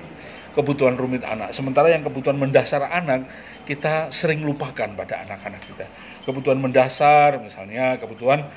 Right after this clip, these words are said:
apa namanya, keselarasan sensorik motorik, oke? Apa, motorik halus, motorik kasar, itu kebutuhan mendasar.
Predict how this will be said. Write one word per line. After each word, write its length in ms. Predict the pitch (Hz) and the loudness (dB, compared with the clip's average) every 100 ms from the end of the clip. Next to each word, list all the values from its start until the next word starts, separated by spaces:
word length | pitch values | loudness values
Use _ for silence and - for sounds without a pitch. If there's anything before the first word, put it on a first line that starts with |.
| - - - | -20 -20 -20
apa 100 | - 139 | -4 -2
namanya, 160 | 147 147 | -2 -2
keselarasan 560 | - 135 131 120 127 | 4 6 6 2 -4
sensorik 400 | 127 131 127 123 113 | -2 -2 0 0 0
motorik, 720 | 113 101 101 95 92 90 87 - | -4 -2 -4 -4 -8 -10 -12 -2
oke? 160 | 117 156 196 - - - | 2 2 0 -10 -20 -14
Apa, 320 | - 101 117 101 | -8 0 2 2
motorik 400 | 110 127 120 117 | 0 -2 -4 2
halus, 400 | 113 117 123 117 | 2 2 -2 -4
motorik 240 | 120 113 117 | -6 -4 -2
kasar, 480 | 117 113 - 127 175 | -2 -2 -4 -4 -4
itu 80 | |
kebutuhan 320 | 202 170 160 151 | -6 -2 -2 2
mendasar. 480 | 139 127 104 92 | 0 0 -4 -8